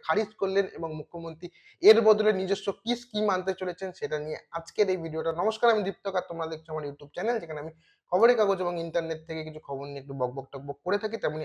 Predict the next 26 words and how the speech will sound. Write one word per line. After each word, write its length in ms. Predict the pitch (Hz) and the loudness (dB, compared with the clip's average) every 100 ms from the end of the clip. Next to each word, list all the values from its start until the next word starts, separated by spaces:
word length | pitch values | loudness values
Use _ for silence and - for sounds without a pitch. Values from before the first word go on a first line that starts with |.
| - | -6
আজকের 300 | 160 - 196 | -8 -6 -4
যে 80 | 190 | -4
খবর 200 | 180 190 | -4 -4
সেটা 220 | 175 151 143 | -4 -4 -4
হচ্ছে 240 | 131 147 | -6 -8
গিয়ে 180 | 147 208 226 151 | 2 2 2 2
ভর্তুকি 400 | 185 - 233 214 | 2 2 0 2
নয়, 180 | 180 202 - | 2 2 4
কর্পোরেট 440 | 180 180 196 196 | 4 4 2 2
হাতে 160 | 170 175 | 0 -4
সরকারি 360 | 160 151 165 160 | -4 -2 -2 0
বাস 220 | 151 147 | 0 -2
তুলে 200 | - 156 | -4 -6
দেওয়ার 220 | 160 160 160 - | 0 0 -2 0
ছক, 200 | 196 202 - | 0 0 -4
কেন্দ্রের 380 | 185 190 190 190 | -4 0 2 4
নয়া 260 | 165 170 | 2 0
প্রস্তাব 360 | 160 160 - 165 - | -2 -6 -2 -4 -2
খারিজ 280 | 135 147 135 | -4 -4 -6
মমতার। 420 | 123 123 123 147 - - 143 | -10 -8 0 0 0 -4 6
ভারী 220 | 165 269 | 10 10
শিল্প 240 | 254 247 240 | 8 4 8
মন্ত্রকের 440 | 220 214 214 214 226 | 8 6 4 4 4
উদ্যোগে 380 | 196 170 190 196 - | 2 2 4 4 4
আনা 180 | 170 180 | 0 0
হচ্ছে 280 | 180 - | -2 0